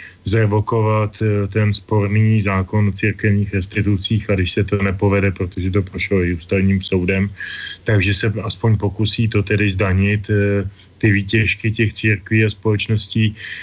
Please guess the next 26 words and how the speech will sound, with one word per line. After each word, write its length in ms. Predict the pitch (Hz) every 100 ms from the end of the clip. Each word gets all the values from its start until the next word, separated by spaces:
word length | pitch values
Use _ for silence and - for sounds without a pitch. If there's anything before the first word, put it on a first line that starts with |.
| - -
Eh, 160 | 104
nic 260 | 104 117 110 - - - -
takového 540 | 101 - 110 104 101 101
nenastalo, 800 | 107 107 117 117 117 113 110 110
samozřejmě 540 | 104 101 101 98 104 101
oni 180 | 101
se 200 | 101 -
nepokusili, 880 | 104 104 98 110 104 107 - 107 101 95 - - -
protože 540 | 107 95 107 104 107 104
potřebovali 640 | 98 95 - 95 98 104
se 160 | 101 104
udržet 400 | 92 101 104 101
u 100 | 92
koryta 540 | - 107 107 110 107 87 - - -
a 60 | 98
měli 280 | 101 104 107
zase 340 | 104 - 113
za 160 | 101 98
zády 340 | 101 101 104
lidovce, 560 | 98 98 101 95 110 104
který 600 | - 101 101 104 107 98
to 80 | 95
nepřipustili, 720 | 98 95 - 107 110 - 104 101
protože 460 | 95 92 92 92
jsou 200 | 92 101
zase, 360 | 92 90 101